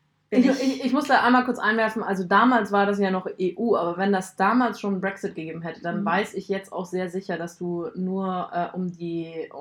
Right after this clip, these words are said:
Speaker 2: um hier dich einzuzecken, rübergekommen wärst. Also nicht, weil du deinen
Speaker 1: Ja.
Speaker 2: Freund, dein Herzmann, Entschuldigung,
Speaker 1: Oh.
Speaker 2: äh, nicht, weil du den magst oder so.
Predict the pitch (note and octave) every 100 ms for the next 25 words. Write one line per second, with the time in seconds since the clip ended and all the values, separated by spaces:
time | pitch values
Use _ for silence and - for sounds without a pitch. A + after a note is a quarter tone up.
0 | - F#3+ F#3+ F3 G#3 G3+ G3 - F3 G3
1 | G3 - D3+ - C#3+ B2+ _ _ _ _
2 | _ _ _ _ _ - F3 G3+ F#3 E3
3 | - E3 E3 D#3+ D#3+ - - F#3 G3+ A3+
4 | A#3+ G3 G3 F#3 F#3 F3+ B3+ - E3+ F#3
5 | G3 G3 - E3+ F#3 F3+ F#3 G3+ G#3 -
6 | A3+ B3 C#4 - F#3+ F3+ F#3+ A#3 G4 -
7 | - F#3+ F#3+ G#3+ A3+ G#3+ G3 F#3+ F#3 F3
8 | G3+ G3+ - C#3+ C3+ C3+ B2